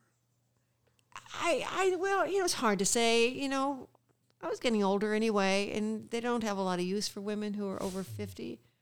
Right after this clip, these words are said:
And, uh, you know, I don't mean, maybe that's a, a cop-out to me. You know, you, you run, you, you know, I had a really good life.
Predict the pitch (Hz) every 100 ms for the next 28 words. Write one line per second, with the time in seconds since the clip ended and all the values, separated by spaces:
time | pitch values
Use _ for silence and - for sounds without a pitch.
0 | _ _ _ - 190 180 175 175 - 165
1 | 165 165 165 165 _ _ _ _ _ _
2 | _ _ _ - 202 202 196 190 180 185
3 | 190 185 175 165 170 - 165 170 - 165
4 | - 180 175 170 - - 175 170 175 _
5 | _ _ _ 285 294 262 277 247 254 233
6 | 247 247 233 214 - - _ - 254 -
7 | 285 240 208 185 185 233 247 240 190 208
8 | 185 175 160 113 - -